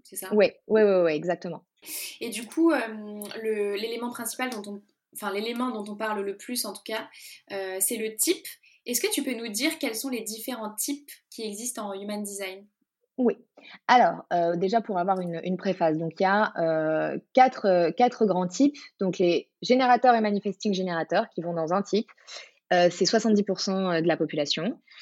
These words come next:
Speaker 2: Il y a les projecteurs, vingt pour cent de la population,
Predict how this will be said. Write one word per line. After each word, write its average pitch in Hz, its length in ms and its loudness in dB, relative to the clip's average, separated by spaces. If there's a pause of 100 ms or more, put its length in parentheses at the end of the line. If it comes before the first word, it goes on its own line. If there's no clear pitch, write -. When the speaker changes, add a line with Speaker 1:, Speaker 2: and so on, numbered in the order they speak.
(140)
Speaker 2:
Il 190 80 2
y 180 60 10
a - 20 8
les 170 120 6
projecteurs, 214 800 4 (340)
vingt 196 180 2
pour 208 160 -4
cent 202 120 -4
de 196 60 -2
la 165 100 -2
population, 165 680 -2